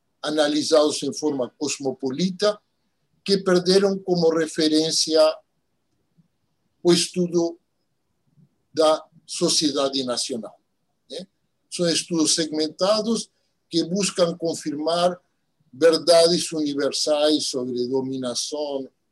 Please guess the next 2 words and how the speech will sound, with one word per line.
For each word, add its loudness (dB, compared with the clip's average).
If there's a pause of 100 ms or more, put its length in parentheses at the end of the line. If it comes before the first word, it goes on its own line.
opressão, -4 (640)
estigmatismos -8